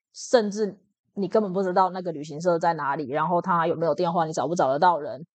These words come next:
等等的，那当你的机票出现问题的时候，会非常的麻烦。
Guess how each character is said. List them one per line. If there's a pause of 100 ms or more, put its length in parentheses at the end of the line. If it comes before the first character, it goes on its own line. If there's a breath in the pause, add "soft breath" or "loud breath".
(360)
等
等
的， (300 loud breath)
那 (280)
当
你
的
机
票
出
现
问
题
的
时
候， (100)
会
非
常
的
麻
烦。